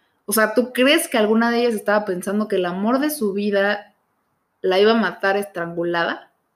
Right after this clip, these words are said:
¿O que le iba a quitar la piel hasta las rodillas? Porque creo que justo por eso es que tenemos pánico, justo por eso estamos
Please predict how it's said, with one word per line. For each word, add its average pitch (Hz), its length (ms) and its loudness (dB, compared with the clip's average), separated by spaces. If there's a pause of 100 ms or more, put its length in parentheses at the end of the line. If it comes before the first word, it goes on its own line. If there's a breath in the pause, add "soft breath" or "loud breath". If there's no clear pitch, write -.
(420 soft breath)
¿O - 80 -18
que 208 120 4
le 214 60 8
iba 226 80 6
a 226 60 2
quitar 202 220 -2
la 190 240 -4
piel 190 400 -8
hasta 180 240 -10
las 175 220 -8
rodillas? 185 880 -6 (880)
Porque 214 240 -4
creo 294 240 2
que 285 80 -6
justo 311 460 -2
por 220 160 0
eso 233 160 -2
es - 80 -12
que 226 80 -6
tenemos 214 480 -2
pánico, 202 440 -4
justo 269 440 -4
por 208 200 0
eso 220 300 2
estamos 220 540 0